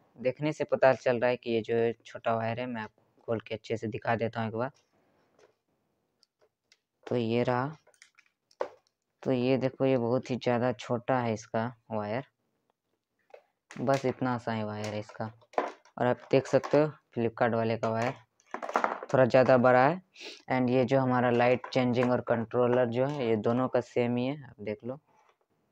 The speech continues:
चलिए मैं जला के भी देख, दिखा देता हूँ आप लोगों को, टेस्टिंग करते हैं दोनों का साथ में।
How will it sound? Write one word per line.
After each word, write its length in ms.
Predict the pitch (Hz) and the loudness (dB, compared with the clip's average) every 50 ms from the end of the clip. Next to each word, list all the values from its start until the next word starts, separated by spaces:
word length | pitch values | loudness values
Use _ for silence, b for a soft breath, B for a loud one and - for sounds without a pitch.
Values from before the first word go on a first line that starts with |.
| _ _ _ _ _ _ _ _ _ _ _ _ _ _ _ _ _ _ _ _ _ _ _ _ _ _ _ _ _ _ _ _ _ _ _ _ _ - | _ _ _ _ _ _ _ _ _ _ _ _ _ _ _ _ _ _ _ _ _ _ _ _ _ _ _ _ _ _ _ _ _ _ _ _ _ 0
चलिए 240 | 143 139 143 147 147 | 2 4 4 6 6
मैं 160 | 147 143 131 | 6 4 6
जला 260 | 120 135 131 131 131 | 6 6 8 8 6
के 180 | 135 - 143 135 | 6 4 2 2
भी 120 | 127 135 | 2 2
देख, 240 | 123 120 127 127 127 | 2 2 2 2 0
दिखा 320 | 127 113 123 - - 135 123 | 0 -2 -2 0 2 2 2
देता 240 | 117 120 - 123 | 2 0 -2 -2
हूँ 80 | 120 117 | -2 -2
आप 60 | 123 120 | 0 0
लोगों 220 | 120 117 117 120 | 0 2 0 0
को, 180 | - - 135 131 - - | -2 -2 -4 -4 -4 0
टेस्टिंग 380 | 123 117 113 - - 123 120 110 | 0 0 0 -2 -4 -4 -4 -2
करते 260 | - 113 - - 123 | -2 -2 -2 -2 -2
हैं 80 | 120 117 | -2 0
दोनों 220 | 120 117 120 117 | 0 0 -2 -2
का 120 | 113 120 113 | -4 -4 -4
साथ 280 | - 113 110 - - | -2 -2 -2 -2 -2
में। 140 | 123 135 151 | -4 -6 -6